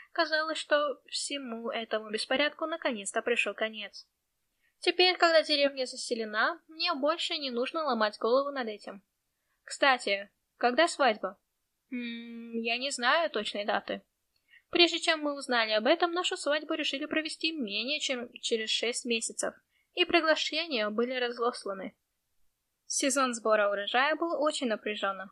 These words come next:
и когда он закончится, это будет день нашей свадьбы.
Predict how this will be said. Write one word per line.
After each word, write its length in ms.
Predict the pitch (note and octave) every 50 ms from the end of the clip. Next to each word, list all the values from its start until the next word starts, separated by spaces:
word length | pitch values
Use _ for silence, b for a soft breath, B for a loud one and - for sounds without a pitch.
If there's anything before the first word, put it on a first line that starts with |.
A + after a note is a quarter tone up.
| _
и 100 | - -
когда 260 | - B3+ B3 A#3 A3 G#3+
он 80 | G#3+
закончится, 580 | G#3+ A3 G3+ - C#4 D4+ D#4+ - E4+ E4 - E4+ E4+ E4+ E4 -
это 240 | C#4+ C#4 C4+ D4+ C#4+
будет 300 | C#4+ D4 C4 D4 C4+ -
день 240 | - A3 G#3 G3+ G3+
нашей 280 | G3+ G#3 - - G#3+
свадьбы. 540 | - - - A3+ A3 G#3 G#3 - G3+ G3 G3+